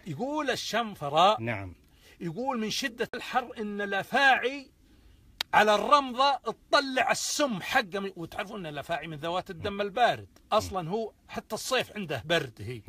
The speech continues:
Speaker 1: لذلك الأفاعي بعد أربعة أيام، صح ولا يا خالد؟
Speaker 2: صحيح.
Speaker 1: تك-، يكثر خروجه.
Speaker 2: نعم، صحيح.
Speaker 1: وأظنه موسم التزاوج.
Speaker 2: إيه، نعم، صحيح.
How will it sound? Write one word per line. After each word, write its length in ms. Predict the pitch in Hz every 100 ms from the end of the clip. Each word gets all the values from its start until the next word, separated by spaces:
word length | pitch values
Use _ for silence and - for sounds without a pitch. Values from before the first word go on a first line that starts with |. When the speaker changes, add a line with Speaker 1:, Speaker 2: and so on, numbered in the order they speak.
| - _ _ -
Speaker 1:
لذلك 560 | 165 269 262 196 -
الأفاعي 800 | 180 175 196 226 180 131 151 180 - - _ _ -
بعد 220 | 139 151
أربعة 260 | 143 143 143
أيام، 160 | 165 143
صح 200 | 180 175
ولا 220 | 190 170
يا 40 |
خالد؟ 300 | 131 151 131
Speaker 2:
صحيح. 300 | - 202 202
Speaker 1:
تك-، 100 | -
يكثر 420 | 214 - - 185
خروجه. 560 | 147 170 175 165 123 107
Speaker 2:
نعم، 340 | 113 120 107
صحيح. 220 | 101 156 160
Speaker 1:
وأظنه 220 | 202 190
موسم 420 | 196 202 - 185
التزاوج. 600 | 170 180 151 180 160 123
Speaker 2:
إيه، 160 | 113 104
نعم، 300 | 92 85 82
صحيح. 340 | 107 95 87